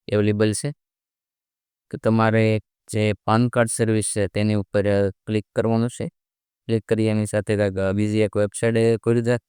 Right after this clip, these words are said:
જેમ કે એની ઓફિશિયલ વેબસાઇટ છે. અને પાન કાર્ડ સર્વિસ પોર્ટલ જે તમારી સામે આવી ગયું છે અત્યારે, તો તેને આપણે સ્ક્રોલ કરીશું. નવું પાન કાર્ડ કઢાવવા માટે pan card for Indian citizen જે ઘણી બધી આમાં સર્વિસ છે.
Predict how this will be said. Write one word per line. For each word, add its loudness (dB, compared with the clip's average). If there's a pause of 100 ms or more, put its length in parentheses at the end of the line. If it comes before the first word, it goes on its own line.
જેમ 0
કે -4
એની -2
ઓફિશિયલ -2
વેબસાઇટ 0
છે. -10 (460)
અને -2
પાન 2
કાર્ડ -2
સર્વિસ 0 (120)
પોર્ટલ 0
જે -2
તમારી -2
સામે -2
આવી 0
ગયું -2
છે -4
અત્યારે, -2 (960)
તો -8
તેને -2
આપણે -2
સ્ક્રોલ -2
કરીશું. -2
નવું 2
પાન 2
કાર્ડ 0
કઢાવવા 0
માટે 0
pan -2
card 2
for 2
Indian 0 (100)
citizen -2
જે -2 (140)
ઘણી 0
બધી 0
આમાં 0
સર્વિસ -2
છે. -4